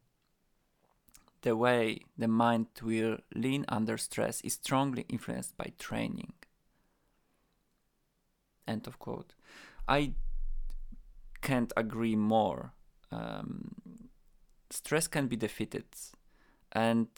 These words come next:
um, training, and this I will be talking about a little bit later, can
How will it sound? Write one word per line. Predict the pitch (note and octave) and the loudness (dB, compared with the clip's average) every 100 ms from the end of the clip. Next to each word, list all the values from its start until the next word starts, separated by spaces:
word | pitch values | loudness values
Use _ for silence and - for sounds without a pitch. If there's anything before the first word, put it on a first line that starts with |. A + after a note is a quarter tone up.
| - | 2
um, | A#2 A2+ A2+ A2+ A2 G#2+ - _ _ _ _ _ _ _ _ _ _ _ _ _ - - - | 4 4 4 4 2 0 -4 _ _ _ _ _ _ _ _ _ _ _ _ _ -10 -10 -8
training, | - B2+ A#2 A2 A2+ B2+ C#3+ | 0 4 6 4 2 0 0
and | A2+ A2 B2 | 0 -2 -2
this | A2 - | -6 -2
I | G2+ | -2
will | G#2+ | -2
be | - | -6
talking | - A2 - - | -10 -8 -6 -4
about | - A2+ - | -4 -4 -6
a | |
little | - - C3+ | -10 -10 -12
bit | - A#2 | -4 2
later, | A#2+ A#2+ G#2+ A2+ - _ - _ _ _ _ _ - - - _ _ _ - | 2 2 -4 -6 -10 _ -20 _ _ _ _ _ -20 -20 -20 _ _ _ -6
can | C3+ B2 A#2 F#2+ | 0 2 2 0